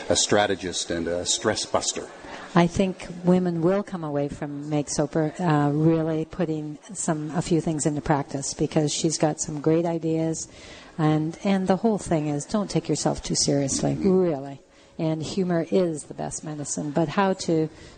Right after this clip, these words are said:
Speaker 2: do that in a very applied method in your life.
Speaker 1: That's why one of the things that you have at women's lifestyle dot C A is the fun. I mean, you, you're here to have a good time.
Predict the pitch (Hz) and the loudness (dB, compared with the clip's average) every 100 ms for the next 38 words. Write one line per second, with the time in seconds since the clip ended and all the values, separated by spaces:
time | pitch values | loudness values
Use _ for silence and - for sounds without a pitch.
0 | - 175 165 160 156 160 190 165 151 147 | 0 2 2 0 -2 -6 -6 -4 -2 -2
1 | 151 - 170 160 156 156 160 165 - 156 | -4 -4 0 2 2 0 -2 -4 0 2
2 | 151 151 147 - 151 147 147 151 151 - | 2 0 -2 -2 -2 -2 2 2 2 0
3 | - - - 110 - 101 98 98 90 107 | -8 -10 2 2 4 2 2 0 0 0
4 | 92 98 90 101 90 87 87 90 90 92 | 0 -4 -2 0 0 0 0 0 2 0
5 | - 95 87 90 87 - - 92 123 120 | 2 2 2 2 0 -2 -4 2 2 2
6 | 92 87 - - - 175 - - 92 95 | -2 -8 -10 -6 -2 -2 -4 -10 -8 -8
7 | 98 120 - - - - 104 143 151 127 | -6 -8 -10 -20 -20 -10 -2 2 2 2
8 | 101 - 92 69 | -2 -8 -10 -12